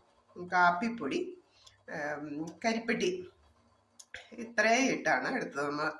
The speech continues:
ഈ, ആ, ചുക്ക് കാപ്പി തയ്യാറാക്കിയിട്ടുള്ളത്. അപ്പൊ നമ്മുടെ ഈ ഇൻഗ്രീഡിയൻസ് എല്ലാം, ആം, ഇലകളായിട്ടുള്ള, ഉം, കു-, പനികൂർക്കയിലയും തുളസിയിലയും, ആ, ഡയറക്റ്റ് വെള്ളത്തിലേക്ക് ഇട്ട് കൊടുത്തു. കുരുമുളകും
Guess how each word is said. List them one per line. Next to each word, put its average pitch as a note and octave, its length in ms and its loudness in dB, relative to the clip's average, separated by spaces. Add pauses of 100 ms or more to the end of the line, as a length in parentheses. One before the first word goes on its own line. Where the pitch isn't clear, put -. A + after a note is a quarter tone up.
(420)
ഈ, F3 360 -8 (100)
ആ, D#3 220 0
ചുക്ക് - 380 -6
കാപ്പി G#3 500 2 (300)
തയ്യാറാക്കിയിട്ടുള്ളത്. F3+ 920 2 (640)
അപ്പൊ E3+ 180 -4
നമ്മുടെ F3+ 280 -2
ഈ A3 360 -4
ഇൻഗ്രീഡിയൻസ് F#3 640 -2
എല്ലാം, E3+ 640 0
ആം, F3+ 640 -2 (400)
ഇലകളായിട്ടുള്ള, G#3+ 800 2 (460)
ഉം, F3+ 440 -8 (340)
കു-, F3 340 -4
പനികൂർക്കയിലയും F#3 920 -4 (280)
തുളസിയിലയും, G3 840 -2 (180)
ആ, F#3 200 2
ഡയറക്റ്റ് G3+ 480 2
വെള്ളത്തിലേക്ക് F3 460 -4
ഇട്ട് F#3+ 200 -6
കൊടുത്തു. G3+ 520 -2 (320)
കുരുമുളകും G#3+ 800 0